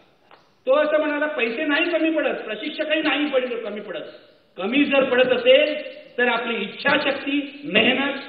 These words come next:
आणि प्रामाणिकपणा कमी पडतोय." हे मिल्खा सिंगचे शब्द आहेत. तुम्ही पंधरा ऑगस्टला ही मुलाखत जर दाखवीत तेव्हा ऐका. हेच सांगतायत हरिभाऊ साने, हेच सांगतायत हरिभाऊ साने,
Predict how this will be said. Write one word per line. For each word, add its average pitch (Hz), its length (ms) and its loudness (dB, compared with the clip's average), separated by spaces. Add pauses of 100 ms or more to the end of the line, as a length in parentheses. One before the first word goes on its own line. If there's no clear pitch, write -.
आणि 208 140 -4
प्रामाणिकपणा 247 840 0
कमी 202 220 -6
पडतोय." - 360 -12 (640)
हे 165 60 -12
मिल्खा 180 320 -6
सिंगचे 220 300 -10
शब्द 202 260 -10
आहेत. 175 160 -6
तुम्ही 196 320 -4
पंधरा 190 240 -6
ऑगस्टला 202 380 -4
ही 202 60 -6
मुलाखत 185 320 -6
जर 190 100 -10
दाखवीत 185 340 -12 (320)
तेव्हा 175 220 -6
ऐका. - 240 -12 (1300)
हेच 220 200 -10
सांगतायत 202 320 -10
हरिभाऊ 190 320 -10
साने, 147 260 -16 (1300)
हेच 311 200 0
सांगतायत 294 340 0
हरिभाऊ 277 320 2
साने, 247 680 -4